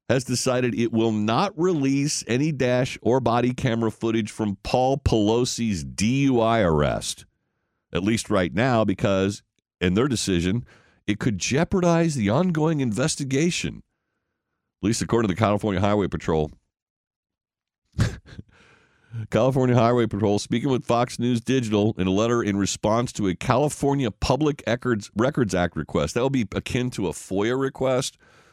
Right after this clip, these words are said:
So they, hey, turn it over, and the Highway Department raises its metaphorical little finger,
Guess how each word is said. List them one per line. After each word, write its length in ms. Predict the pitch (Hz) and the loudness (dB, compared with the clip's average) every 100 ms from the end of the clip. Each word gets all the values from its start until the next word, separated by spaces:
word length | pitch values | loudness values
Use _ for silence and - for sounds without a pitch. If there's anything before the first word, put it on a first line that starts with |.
| _ | _
So 320 | - 160 78 78 | -2 -2 -2 -2
they, 120 | 87 | -2
hey, 240 | 123 120 _ - | 0 -2 _ -2
turn 180 | 123 123 | 0 2
it 60 | |
over, 380 | 131 170 185 170 | 2 2 0 -2
and 280 | 135 143 135 | 0 0 2
the 280 | 123 123 135 _ _ - | 0 0 -4 _ _ 0
Highway 240 | 117 123 | 2 2
Department 420 | 113 117 107 104 98 | 2 2 2 2 2
raises 300 | 101 101 92 | 2 2 -2
its 140 | 87 | 0
metaphorical 440 | 104 95 101 95 | 0 0 0 0
little 160 | 90 87 | 2 2
finger, 280 | 98 87 | 0 0